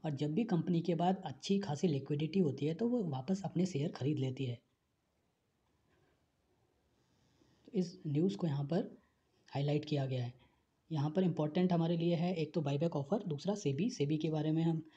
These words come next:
फिर से, अ, जल्दी से revise कर लेते हैं। सेबी Securities and Exchange Board of India है जो India में securities market और commodity market का regulator है। इसको establish किया गया था उन्नीस सौ अट्ठासी में और इसको statutory power दी गई थी उन्नीस सौ बयानवे में through सेबी एक्ट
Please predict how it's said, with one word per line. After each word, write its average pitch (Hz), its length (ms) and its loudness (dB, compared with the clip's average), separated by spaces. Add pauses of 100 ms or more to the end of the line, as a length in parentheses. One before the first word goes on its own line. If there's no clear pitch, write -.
(140)
फिर 147 220 2
से, 156 400 2
अ, 143 80 2
जल्दी 151 240 4
से 180 100 6
revise 165 240 2
कर 160 120 -2
लेते 160 220 0
हैं। 214 80 2
सेबी 165 260 2
Securities 156 680 2
and 165 160 2 (260)
Exchange 160 340 2
Board 156 180 2
of 156 140 0
India 151 180 4
है 175 220 2
जो 190 320 2 (100)
India 156 300 2
में 190 100 4
securities 151 560 4
market 175 360 2
और 202 140 0
commodity 151 420 2
market 151 420 2
का - 140 2
regulator 147 540 2
है। 196 200 0 (220)
इसको - 160 -2
establish 165 400 0
किया 160 200 0
गया 151 160 -2
था 185 100 -2
उन्नीस 147 320 2
सौ 175 80 0
अट्ठासी 156 480 -4
में 277 240 2 (220)
और 151 80 0
इसको 202 220 2
statutory 170 480 0
power 165 240 0
दी 147 120 0
गई 143 140 0
थी 185 120 0
उन्नीस 151 280 0
सौ 180 80 2
बयानवे 143 500 0
में 214 220 2 (300)
through 240 380 0
सेबी 143 320 2
एक्ट 160 280 -2